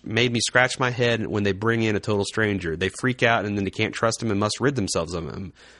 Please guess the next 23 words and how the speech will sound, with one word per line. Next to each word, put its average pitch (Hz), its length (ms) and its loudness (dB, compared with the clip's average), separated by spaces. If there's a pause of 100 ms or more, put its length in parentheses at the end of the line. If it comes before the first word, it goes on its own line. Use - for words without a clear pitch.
(160)
Beta 135 240 6
Rick 123 320 0
to 135 120 0
the 117 80 2
max. 104 600 2 (420)
<laughs> 147 420 2 (380)
Uh, 123 320 6
s-, - 220 -2 (560)
uh, 117 320 4
then 131 160 2
he's 127 140 4
got 117 80 2
a 95 40 2
spoiler 175 220 2
discussion, 160 340 0
which 127 140 -2
we're 120 80 2
gonna 104 60 2
skip - 240 -6
to - 80 -6
the 110 60 -6
spoiler 349 260 -6
section. 302 600 -6